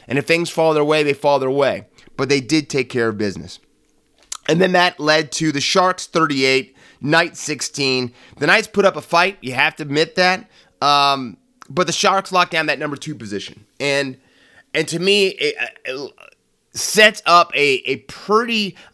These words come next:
it, to me, it could be the game of the round for the first round. And a lot of people don't see that.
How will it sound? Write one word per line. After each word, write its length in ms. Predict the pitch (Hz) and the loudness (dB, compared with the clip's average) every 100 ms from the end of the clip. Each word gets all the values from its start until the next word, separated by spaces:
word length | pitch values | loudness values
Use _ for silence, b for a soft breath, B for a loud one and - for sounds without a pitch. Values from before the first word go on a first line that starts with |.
| - | -2
it, 260 | 190 - 156 | -2 -2 -4
to 100 | 202 | 0
me, 300 | 285 302 202 | 2 0 0
it 180 | 208 | -4
could 220 | - 262 202 | -2 -2 0
be 160 | 208 | 0
the 80 | 190 | 0
game 300 | 131 165 185 | 0 0 0
of 60 | 147 | -2
the 80 | |
round 460 | 120 131 143 90 - | 0 0 -2 -6 -10
for 100 | 131 | -8
the 60 | 120 | -6
first 300 | - 139 - | -2 -4 -2
round. 300 | 123 87 92 b b b | -6 -6 -12 b b b
And 100 | 143 | 0
a 40 | |
lot 180 | 160 202 | 4 2
of 60 | 208 | 0
people 200 | 202 165 | -2 0
don't 200 | 139 127 | 0 0
see 240 | 175 180 | -2 0
that. 360 | 170 160 135 | 2 0 -2